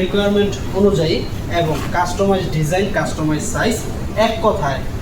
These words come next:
কাস্টমারের মনের মতো করে কিন্তু দরজাগুলো তৈরি করে দিচ্ছি। সাধারণত দোকানে গেলে দেখা যায় দশ পিস, বিশ পিস দরজা স্টকে আছে, সেখান থেকে পছন্দ করে নিতে হয়। আর আমাদের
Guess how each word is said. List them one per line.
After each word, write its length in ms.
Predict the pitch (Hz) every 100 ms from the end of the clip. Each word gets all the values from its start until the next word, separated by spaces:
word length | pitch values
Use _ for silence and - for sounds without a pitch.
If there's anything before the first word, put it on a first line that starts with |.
| 147
কাস্টমারের 520 | 180 - 208 214 220 175
মনের 240 | 202 240 240
মতো 120 | 233 220
করে 120 | 226 220
কিন্তু 180 | 180 285 302 -
দরজাগুলো 400 | 170 180 185 202 240
তৈরি 160 | 233 233 180
করে 120 | 151
দিচ্ছি। 260 | 135 - - - - - - - -
সাধারণত 460 | 180 170 214 214 240 202
দোকানে 260 | 214 214 196
গেলে 140 | 190 180
দেখা 180 | 160 170 165
যায় 140 | 214 - - - - 147
দশ 140 | 190 190 -
পিস, 180 | 214 170
বিশ 140 | 196 - -
পিস 140 | 190 175
দরজা 220 | 170 175 156
স্টকে 240 | - 196 202 196
আছে, 180 | - 320 349 -
সেখান 260 | 214 208 220
থেকে 140 | 226 240 202
পছন্দ 220 | 196 202 185
করে 120 | 190 170
নিতে 140 | - -
হয়। 140 | - -
আর 80 | 156 151
আমাদের 260 | 175 214